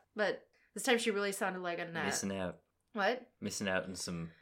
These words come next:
Speaker 1: Dude, check
Speaker 2: some
Speaker 1: out,
Speaker 2: good ones.
Speaker 1: check out Annette Funicello. Why? Were you saying I'm missing out on
Speaker 2: Is
Speaker 1: Lucy
Speaker 2: she in a
Speaker 1: Liu
Speaker 2: movie
Speaker 1: movies?
Speaker 2: about mo-, is she in an action movie? <laughs>
Speaker 1: No. She just sings about being on the beach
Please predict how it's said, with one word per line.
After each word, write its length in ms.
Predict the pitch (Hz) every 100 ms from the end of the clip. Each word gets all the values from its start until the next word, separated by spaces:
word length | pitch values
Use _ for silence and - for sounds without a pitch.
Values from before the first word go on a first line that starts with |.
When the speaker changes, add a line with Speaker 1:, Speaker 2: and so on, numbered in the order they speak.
| - _ _ -
Speaker 1:
Dude, 360 | 247 330 208
check 160 | - 208
Speaker 2:
some 120 | 151
Speaker 1:
out, 100 | 311
Speaker 2:
good 100 | -
ones. 480 | - - - - -
Speaker 1:
check 180 | 247 -
out 160 | 359
Annette 300 | 311 208 185
Funicello. 680 | 285 240 - 165 170 - - - _ _ _ _ _ -
Why? 300 | 214 202 190
Were 100 | 208
you 80 | 208
saying 320 | - 214 208 185
I'm 120 | 185
missing 280 | 185 202 190
out 120 | 185
on 300 | 185 175 165
Speaker 2:
Is 120 | 196
Speaker 1:
Lucy 80 | 190 202
Speaker 2:
she 80 |
in 80 | 113
a 20 | 117
Speaker 1:
Liu 60 |
Speaker 2:
movie 260 | 110 113 113 117
Speaker 1:
movies? 20 | 104
Speaker 2:
about 260 | 110 104
mo-, 200 | 98 104 - - -
is 120 | -
she 140 | - 107
in 80 | 107
an 80 |
action 380 | 98 110 - 117
movie? 220 | 120 113 -
<laughs> 100 | 185
Speaker 1:
No. 260 | 147 135 185 - - _ -
She 240 | - 233
just 240 | 220 226 -
sings 280 | 220 214 254
about 320 | 190 185 185
being 160 | 185
on 100 | 175 170
the 60 |
beach 380 | 165 170 175 -